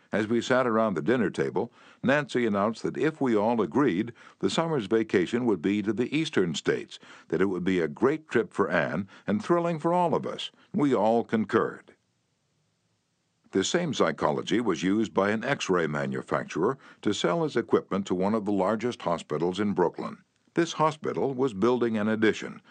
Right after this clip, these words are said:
and preparing to equip it with the finest X-ray department in America.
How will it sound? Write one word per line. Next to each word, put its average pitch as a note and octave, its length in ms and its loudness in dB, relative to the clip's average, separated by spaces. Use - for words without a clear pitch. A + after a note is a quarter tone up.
and D2 160 -6
preparing E2 500 2
to D2 140 0
equip - 360 0
it F2 180 -6
with F#2 140 -4
the E2+ 100 -2
finest A2+ 500 -2
X-ray E2+ 380 0
department D#2+ 540 -2
in D#2 100 -2
America. F2 560 -2